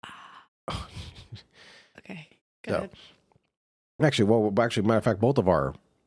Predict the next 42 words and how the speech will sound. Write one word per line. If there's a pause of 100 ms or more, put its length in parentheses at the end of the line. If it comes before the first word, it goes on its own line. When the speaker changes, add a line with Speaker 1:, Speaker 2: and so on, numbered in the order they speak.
Speaker 2:
our,
and
all
the
N
I
Ps
we're
using
right
now
have
Boning
fletchings
on
them. (560)
Speaker 1:
Mm.
Speaker 2:
So, (320)
but
we're
gonna
be
getting
a
jig
from
A
A
E,
a
jig
from (220)
Boning, (480)
or (220)
Browning,
or (100)
whatever
the
fuck
it
is, (460)
um,